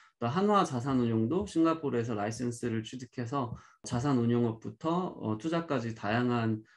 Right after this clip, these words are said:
사업 기회를 보고 있다고 합니다. 싱가포르 핀테크 시장이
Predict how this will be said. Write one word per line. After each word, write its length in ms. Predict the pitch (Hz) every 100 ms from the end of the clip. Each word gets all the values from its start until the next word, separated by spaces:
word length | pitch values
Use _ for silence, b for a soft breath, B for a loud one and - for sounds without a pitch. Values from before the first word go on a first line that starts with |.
| b -
사업 240 | 170 165
기회를 640 | - 117 107 107 123 107 -
보고 300 | 120 113 110
있다고 640 | 107 107 104 110 107 -
합니다. 380 | 135 139 113 95 - - B B B B B _ _ -
싱가포르 680 | - 208 233 254 254 233 214
핀테크 420 | 247 247 269 262
시장이 1040 | 240 226 220 214 208 202 202 202 190 -